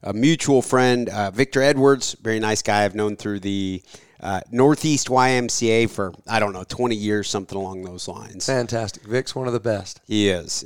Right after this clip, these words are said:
Speaker 1: and it, it's kind of a, a small little community here. That Y M C A specifically is, uh, real interesting. My dad played basketball there for many years.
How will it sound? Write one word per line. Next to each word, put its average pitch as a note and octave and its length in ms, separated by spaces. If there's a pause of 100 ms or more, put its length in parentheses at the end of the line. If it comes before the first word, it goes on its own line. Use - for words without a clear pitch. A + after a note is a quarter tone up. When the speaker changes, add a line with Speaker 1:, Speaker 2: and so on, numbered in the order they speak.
Speaker 1:
and F#2+ 220
it, D2+ 180
it's - 160
kind G2+ 200
of F#2 100
a, F#2 180
a F#2+ 80
small G#2+ 880
little G#2+ 220
community A2 580
here. G2+ 260
That C3 200
Y D#3+ 180
M D3+ 160
C C3 220
A C3+ 160
specifically A2+ 960
is, G2 260 (460)
uh, F#2 180
real A2 240
interesting. G#2 560
My G2 140
dad G#2+ 280
played G#2+ 220
basketball G2+ 540
there G#2 180
for G2+ 160
many G2+ 240
years. G2+ 640